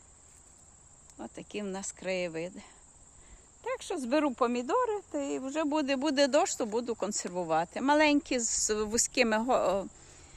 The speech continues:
якраз от повну баночку. І такі теж підходять у ці го-, горлечка такі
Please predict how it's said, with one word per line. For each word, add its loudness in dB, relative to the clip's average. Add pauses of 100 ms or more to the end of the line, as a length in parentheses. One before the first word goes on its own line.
(160)
якраз 8
от -6
повну 2
баночку. 4
І -2
такі 0
теж -2
підходять -4
у -10
ці -4
го-, 0 (580)
горлечка 4
такі -6